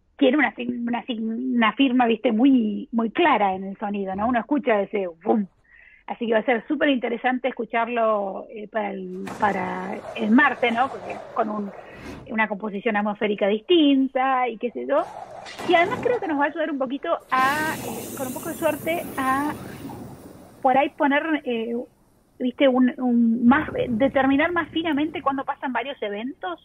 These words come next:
en el tema de, del, de, del despliegue del paracaídas, porque uno debería poder escuchar, por ejemplo, las,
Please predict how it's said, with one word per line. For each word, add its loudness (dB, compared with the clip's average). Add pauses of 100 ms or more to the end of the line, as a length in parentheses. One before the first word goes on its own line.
en -4
el -10
tema 4
de, 2
del, -6
de, -2 (140)
del -4
despliegue 4
del 0
paracaídas, 2
porque -8
uno 0
debería 2
poder -2
escuchar, -4
por -6
ejemplo, -10
las, -8